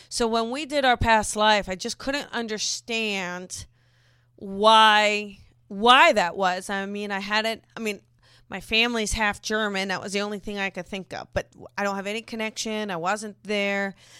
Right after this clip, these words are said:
And just through our past life, we had just kinda realized that somehow, somewhere along the way, I had been at a concentration camp. And I just think, like, you know, through that experience, it's, it's hard and that's painful.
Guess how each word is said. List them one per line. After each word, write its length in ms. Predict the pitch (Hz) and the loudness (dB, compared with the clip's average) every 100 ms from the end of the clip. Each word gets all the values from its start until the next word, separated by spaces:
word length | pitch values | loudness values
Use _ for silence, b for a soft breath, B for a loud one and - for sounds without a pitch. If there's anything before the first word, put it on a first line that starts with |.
| B | B
And 160 | - 220 | -8 -4
just 220 | 233 - | -4 -4
through 140 | 269 | 0
our 160 | 262 226 | 4 4
past 440 | - 220 214 202 220 | 0 -2 -2 -2 0
life, 540 | 220 220 190 190 - | 4 6 4 -2 -12
we 200 | 208 208 | -10 -8
had 160 | 202 185 | -8 -6
just 200 | 214 - | -8 -6
kinda 320 | 214 208 185 b b - | -6 -6 -8 b b -8
realized 720 | 214 247 269 233 180 190 - | 0 2 4 2 0 -2 -8
that 180 | - | -8
somehow, 640 | - 233 226 247 233 214 202 | -6 -2 0 -2 -2 -2 -2
somewhere 720 | 196 226 220 226 214 208 196 | -4 -4 -4 -4 -2 0 -2
along 400 | 190 196 208 202 | -2 -2 -2 -4
the 80 | 196 | -6
way, 580 | 196 208 196 175 175 - | -2 0 0 -2 -4 -4
I 160 | 196 196 | -2 -2
had 200 | 196 170 | -4 -6
been 160 | 190 | -6
at 120 | 185 175 | -6 -4
a 260 | 170 165 - | -6 -6 -10
concentration 880 | 214 196 - 180 - 208 202 196 180 | -8 -8 -8 -10 -6 -4 -4 -6 -8
camp. 460 | - 156 131 - B B B B B - | -10 -10 -10 -14 B B B B B -8
And 200 | 208 202 | -2 -2
I 60 | |
just 280 | 202 233 233 | -2 -4 -6
think, 220 | 247 226 | -6 -8
like, 380 | 220 220 - - _ - | -6 -6 -6 -18 _ -8
you 160 | 220 | -4
know, 140 | 220 208 | -2 -2
through 260 | - 233 | -2 2
that 180 | 226 226 | 4 4
experience, 960 | 202 - - - 240 254 208 185 185 185 | 2 -4 -6 -4 -2 -2 -2 -4 -6 -10
it's, 160 | - - | -14 -12
it's 160 | 208 - | -10 -10
hard 460 | - 208 254 277 180 | -4 2 2 2 0
and 180 | 160 | -4
that's 240 | 156 - - | -8 -10 -6
painful. 680 | - 247 262 - 190 165 | -2 -2 -4 -4 -2 -2